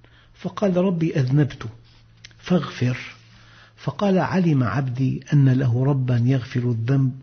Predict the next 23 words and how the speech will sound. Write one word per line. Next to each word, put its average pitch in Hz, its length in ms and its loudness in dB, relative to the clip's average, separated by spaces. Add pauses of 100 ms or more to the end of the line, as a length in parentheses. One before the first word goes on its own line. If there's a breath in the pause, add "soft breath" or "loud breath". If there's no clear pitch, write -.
ويأخذ 123 540 -4
به، 117 320 -4 (340 soft breath)
غفرت 139 420 -2
لعبدي.' 117 580 -4 (720 loud breath)
ثم 175 320 4
مكث 175 300 -2
ما 120 220 0
شاء 135 280 -6
الله، 123 380 -2
ثم 123 280 -2
أذنب 131 440 -2
ذنبا، 135 600 0 (460 loud breath)
وربما 151 500 2
قال 131 320 -4
أصاب 127 560 -6
ذنبا، 131 520 0 (460 loud breath)
قال: 139 200 0
'ربي، 135 440 -2
أصبت - 600 -6 (400)
ذنبا 143 420 2 (180)
آخر 180 380 -4 (140)
فاغفره 127 720 2
لي'، 117 240 0